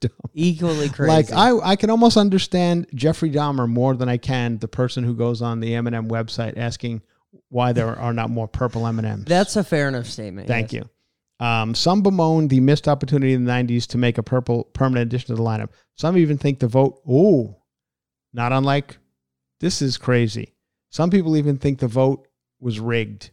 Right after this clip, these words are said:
Speaker 2: Oh.
Speaker 1: Like, like the actual
Speaker 2: They
Speaker 1: election.
Speaker 2: stole the election?
Speaker 1: Donald Trump thinks the vote, did, they, they stole it from purple. Purple didn't deserve it. Everyone loved blue. Blue, great M and M, good M and M, one of the best.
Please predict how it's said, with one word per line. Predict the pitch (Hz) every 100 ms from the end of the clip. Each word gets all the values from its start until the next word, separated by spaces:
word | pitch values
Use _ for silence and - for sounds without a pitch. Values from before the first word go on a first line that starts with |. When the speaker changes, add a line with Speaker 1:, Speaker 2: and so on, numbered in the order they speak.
| _ -
Speaker 2:
Oh. | 139 170
Speaker 1:
Like, | 131 135
like | 160 151 139 147
the | 151 160
actual | 214 - 143
Speaker 2:
They | 180
Speaker 1:
election. | 127 - -
Speaker 2:
stole | 190 185 220
the | 202 185
election? | 165 180 226 -
Speaker 1:
Donald | 139 160 175 175
Trump | - 165 147 -
thinks | 143 131
the | - 117
vote, | 131 123
did, | - 120 120 -
they, | 117 131 127 117 _ _ _ -
they | 123
stole | - 123 120 123
it | 127
from | - 131
purple. | 120 110 - 117
Purple | - 120 117 127 127 123 _ _ _ _ _ _ -
didn't | 127
deserve | 127 117 113 110
it. | 110 - - _ _ _
Everyone | 131 139 139
loved | 127 120 107 113
blue. | 120 113 104 104
Blue, | - 120 123
great | 110 123 117
M | 113
and | 110
M, | 110 -
good | 143 147
M | 113
and | 110
M, | 110
one | 117
of | 117
the |
best. | 110 107 -